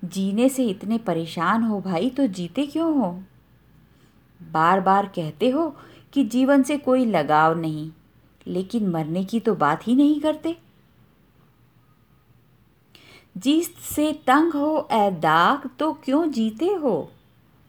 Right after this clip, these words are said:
जीत से तंग हो ए दाग, तो क्यों जीते हो?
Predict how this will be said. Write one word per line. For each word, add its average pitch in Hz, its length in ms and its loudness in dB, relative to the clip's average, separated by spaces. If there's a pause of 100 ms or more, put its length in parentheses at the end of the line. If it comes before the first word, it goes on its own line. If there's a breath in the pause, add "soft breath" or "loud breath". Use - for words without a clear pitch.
(480 loud breath)
जीत 262 400 -2
से 285 540 -4
तंग 277 260 2
हो 277 340 0
ए 214 180 2
दाग, 180 440 2 (140)
तो 269 100 -2
क्यों 240 400 0
जीते 180 440 -2
हो? 214 420 -2